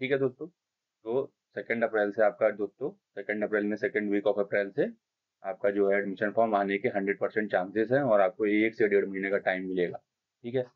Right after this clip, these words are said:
अभी किसका admission form आ गया है, तो अभी बच्चों आ गया है आपका डीएवी कॉलेज का आ गया है, शकुंतला मिश्रा university में आपको अप-, apply करना है तो कुछ दिन wait करना है,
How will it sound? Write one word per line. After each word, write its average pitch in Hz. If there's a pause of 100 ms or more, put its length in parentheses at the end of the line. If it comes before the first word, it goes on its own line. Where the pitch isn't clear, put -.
(200)
अभी 117
किसका 131
admission 123
form 120
आ 113
गया 117
है, 127
तो 117
अभी 107
बच्चों 117
आ 110
गया 113
है 113
आपका 107
डीएवी 104
कॉलेज 110
का 113
आ 110
गया 110
है, 113
शकुंतला 107
मिश्रा 104
university 104
में 107
आपको 104
अप-, 101
apply 98
करना 107
है 113
तो 110
कुछ 110
दिन 101
wait 98
करना 117
है, 123